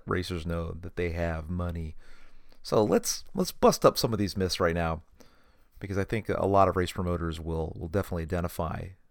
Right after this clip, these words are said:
with this. And I kinda start this off by saying, do you wanna see something really funny? I mean, do you <laughs> really wanna see a race, race promoter look uncomfortable? Ask them about profit.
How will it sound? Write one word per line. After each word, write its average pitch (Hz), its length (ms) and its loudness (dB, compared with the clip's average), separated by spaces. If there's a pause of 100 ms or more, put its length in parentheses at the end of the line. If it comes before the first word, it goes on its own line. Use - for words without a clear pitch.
with - 180 -10
this. - 340 -6 (520)
And 107 80 0
I 107 40 0
kinda - 220 2
start 123 220 6
this 98 180 -2
off 92 240 4
by 92 100 0
saying, 85 460 -2 (880)
do 160 60 -4
you 226 60 -2
wanna 311 220 4
see 165 400 4
something 123 800 -2 (340)
really 120 440 4
funny? 98 460 -2 (800)
I 117 60 2
mean, 95 220 2 (200)
do 143 60 0
you 151 80 6
<laughs> 160 120 10
really 240 120 12
wanna 143 280 12
see 117 180 2
a 107 40 6
race, 104 220 2 (260)
race 110 180 0
promoter 101 380 2 (120)
look 101 340 0
uncomfortable? 101 640 -2 (1120)
Ask 349 180 -2
them 285 100 2
about 202 280 8
profit. 117 440 6